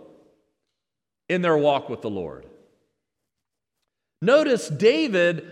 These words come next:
moves, beginning at verse eleven, he moves from past divine rescue to present need of divine help. This past rescue doesn't mean everything's perfect, that everything's hunky-dory, right?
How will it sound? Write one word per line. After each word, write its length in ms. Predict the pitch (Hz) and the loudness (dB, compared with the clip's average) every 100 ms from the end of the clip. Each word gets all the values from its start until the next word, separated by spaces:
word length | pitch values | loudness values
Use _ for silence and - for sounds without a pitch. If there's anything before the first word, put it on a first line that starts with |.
| - | -10
moves, 720 | 151 165 277 226 156 123 110 | -4 -2 0 2 2 0 -6
beginning 380 | - 170 226 247 | -8 -4 -2 -2
at 100 | 240 | -2
verse 240 | 202 202 208 | -2 -4 -2
eleven, 460 | 175 180 139 123 - - | -2 0 -2 -6 -12 -8
he 140 | 202 | -4
moves 400 | 202 214 269 262 | -2 -2 -2 -6
from 280 | - 226 180 | -4 -2 -2
past 760 | - - 233 240 285 277 - - | -6 -10 -4 0 0 -4 -10 -4
divine 540 | 214 175 214 214 202 | -2 0 0 0 0
rescue 760 | 190 240 - - 151 151 147 147 - - - | 0 -2 -4 -6 -4 -2 -4 -8 -16 -20 -10
to 120 | - 175 | -6 -6
present 720 | - - 220 214 156 160 147 | -6 -2 0 0 -2 -6 -6
need 260 | 165 170 | -4 -2
of 180 | 147 123 | -4 -4
divine 420 | 139 131 131 120 | -6 -6 -6 -8
help. 380 | 101 104 76 - - _ _ _ _ _ _ _ _ _ _ _ _ - | -8 -8 -8 -14 -20 _ _ _ _ _ _ _ _ _ _ _ _ -8
This 140 | 190 | -8
past 380 | 196 269 262 - | -2 -2 -2 -2
rescue 420 | 233 254 240 214 | -2 -2 -4 -4
doesn't 360 | 196 214 214 185 | 0 -2 -2 -6
mean 540 | 220 262 214 196 - - | -6 -4 -4 -6 -10 -4
everything's 440 | 214 240 220 156 | -2 -2 -4 -6
perfect, 640 | - - - 196 131 - - - _ _ _ - | -2 -2 -2 -4 -8 -10 -20 -20 _ _ _ -6
that 100 | 233 | -2
everything's 420 | 247 240 240 220 | 0 0 -2 -4
hunky-dory, 840 | - 240 226 240 220 269 262 156 117 | -4 -4 -2 0 4 4 4 2 0
right? 340 | 139 208 240 | 0 0 -2